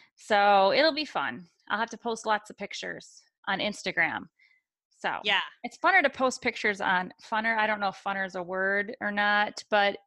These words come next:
Speaker 1: more fun to post pictures on Instagram than it is Facebook, I think. But
Speaker 2: Or Snapchat. I can't get into it. I've tried. I just,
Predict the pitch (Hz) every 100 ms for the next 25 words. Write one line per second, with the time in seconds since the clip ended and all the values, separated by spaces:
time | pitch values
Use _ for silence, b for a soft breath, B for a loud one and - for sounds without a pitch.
0 | _ _ _ 220 240 277 330 - 196 185
1 | 180 196 269 - b b _ 240 - 214
2 | 196 - - 196 185 190 185 214 214 196
3 | 170 170 170 175 180 175 175 175 - -
4 | 143 - - - - 71 - _ - -
5 | - 277 370 359 _ - 285 302 - 214
6 | 175 - 330 339 427 359 339 339 330 302
7 | 220 247 - 277 240 180 180 214 269